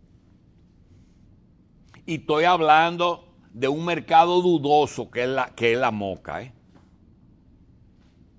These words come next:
Ahí hay un clúster de mo-, de, de, de gomas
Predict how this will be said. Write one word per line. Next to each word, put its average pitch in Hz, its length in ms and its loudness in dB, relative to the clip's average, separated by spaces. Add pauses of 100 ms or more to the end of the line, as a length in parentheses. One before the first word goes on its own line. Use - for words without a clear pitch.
(120)
Ahí 107 180 -8
hay 139 100 -4
un 135 120 -6
clúster 165 720 -4 (1000)
de 104 160 -6
mo-, 120 240 -8
de, 95 500 -6 (360)
de, 95 360 -10
de 98 140 -6
gomas 175 540 -2